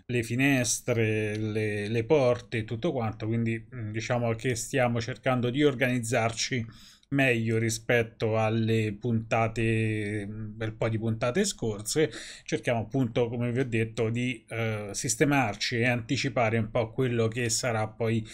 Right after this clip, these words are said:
eh, diciamo, la fine delle varie, eh, utenze, quindi sia l'acqua e poi successivamente il, l'elettricità.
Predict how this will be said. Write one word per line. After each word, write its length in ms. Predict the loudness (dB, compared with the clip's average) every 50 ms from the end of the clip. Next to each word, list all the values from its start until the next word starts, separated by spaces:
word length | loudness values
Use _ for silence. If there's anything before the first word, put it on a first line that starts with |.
| -16 -16 -16 -18 -20 -20 _ _
eh, 320 | -4 -2 -2 -2 -2 -4 -4
diciamo, 400 | -4 -4 -4 -4 -4 -2 -2 0
la 120 | 0 0 0
fine 400 | 0 0 2 2 2 2 2 2
delle 260 | 2 2 4 4 4
varie, 680 | 4 4 4 4 2 2 2 2 2 0 0 -2 -6
eh, 320 | -6 -4 -2 -2 -2 -2
utenze, 760 | -2 -4 -6 -2 2 4 4 4 4 2 -2 -2 -2 -4 -4 -2
quindi 340 | 0 0 0 0 0 -2
sia 280 | -6 -4 0 2 2 2
l'acqua 400 | 2 0 -2 -4 -4 -4 -4 -4
e 40 | -2
poi 320 | -2 0 0 2 0 -2 -4 -12 -20 -20 _ _
successivamente 1400 | -18 -4 0 0 0 2 2 0 2 2 2 4 4 4 6 6 4 4 2 0 0 0 2 2 2 0 -2
il, 880 | -2 -2 0 0 0 0 0 0 2 2 4 4 4 2 0 -2 -4 -4
l'elettricità. 800 | -2 0 0 2 2 0 -2 -2 -4 -4 -4 -2 -4 -4 -6